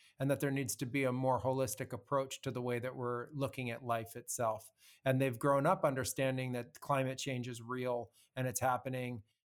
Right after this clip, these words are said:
and they're concerned. So when we look at this aspect of it, I say, "Yeah, it's incredible." And I'm so grateful to see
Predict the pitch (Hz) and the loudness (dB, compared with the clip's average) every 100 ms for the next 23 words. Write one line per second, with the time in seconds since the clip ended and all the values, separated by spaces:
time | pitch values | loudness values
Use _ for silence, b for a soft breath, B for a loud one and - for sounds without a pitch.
0 | - 131 127 120 117 131 131 131 _ 139 | 0 2 2 0 0 2 2 0 _ -2
1 | 127 - 196 170 101 - _ _ _ _ | 0 4 2 2 -6 -18 _ _ _ _
2 | - 143 127 135 - - 147 151 151 190 | 2 6 6 4 -8 -4 2 4 4 2
3 | 202 190 160 143 131 - 139 - 135 135 | 0 -2 2 4 2 2 0 2 2 2
4 | 127 - 127 120 190 151 123 - B B | 2 2 0 6 6 6 0 -6 B B
5 | B - 147 151 139 - 151 233 160 113 | B -4 0 2 0 6 6 6 4 2
6 | 117 120 104 - 185 147 151 196 - 127 | 2 0 0 4 4 4 2 2 0 -4
7 | - 107 - 139 135 | -2 0 2 2 0